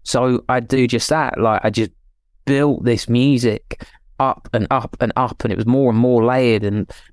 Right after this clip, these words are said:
there was all of these musicians who were just wo-, working in their homes to create this collective piece. So I think it,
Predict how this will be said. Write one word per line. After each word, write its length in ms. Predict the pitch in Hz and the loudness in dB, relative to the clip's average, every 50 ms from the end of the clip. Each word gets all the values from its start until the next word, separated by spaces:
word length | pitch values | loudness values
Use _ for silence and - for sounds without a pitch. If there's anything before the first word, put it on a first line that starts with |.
| _ _ - - | _ _ -14 -6
there 140 | - 127 127 | -2 0 0
was 140 | 131 120 120 | 2 2 2
all 200 | 131 127 131 127 | 2 2 4 2
of 80 | 120 117 | 2 2
these 240 | 120 117 113 110 | 2 0 0 2
musicians 540 | 120 113 113 110 139 123 - - 117 110 104 | 2 2 2 2 0 0 0 0 0 2 2
who 80 | 113 110 | 2 2
were 100 | 110 110 | 2 2
just 180 | 117 110 - | 0 -2 -2
wo-, 280 | 120 120 117 117 104 - - | 0 0 0 0 -2 -2 -2
working 400 | 120 123 120 - - - 117 107 | -2 -2 -2 -2 0 0 2 2
in 140 | 110 107 104 | 2 2 2
their 200 | 107 107 104 101 | 2 2 0 0
homes 720 | 123 127 127 127 123 117 107 104 104 104 120 - - - - - - - - - - - | 0 0 2 2 0 0 -2 -4 -6 -8 -6 -6 -6 -8 -8 -12 -20 -20 -20 -20 -10 -4
to 120 | - 131 | -2 -2
create 600 | - - - - 139 123 123 120 110 120 117 - - | -2 -2 -2 0 2 2 4 4 4 2 0 0 -2
this 180 | - 120 113 - | -2 0 0 -2
collective 560 | - - 120 117 - - - - 120 - - | -2 -2 -2 -2 -2 -2 -2 -2 -2 -2 -2
piece. 380 | - 135 127 139 151 139 - - | -2 0 2 2 2 0 -2 -2
So 160 | - 123 120 | -2 0 0
I 80 | 117 | 0
think 320 | 107 - 135 131 127 123 113 | 0 0 0 2 2 2 2
it, 320 | 110 120 120 - - - | 2 2 0 0 -2 -6